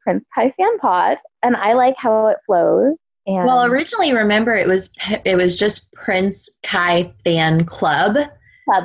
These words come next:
Speaker 2: and
Speaker 1: yes.
Speaker 2: Marissa Meyer podcast, and we changed it from club to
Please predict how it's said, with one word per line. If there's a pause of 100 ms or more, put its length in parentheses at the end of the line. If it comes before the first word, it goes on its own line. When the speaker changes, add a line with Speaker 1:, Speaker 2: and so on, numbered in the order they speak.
(120)
Speaker 2:
and
Speaker 1:
yes.
Speaker 2:
Marissa
Meyer
podcast,
and
we
changed
it
from
club (140)
to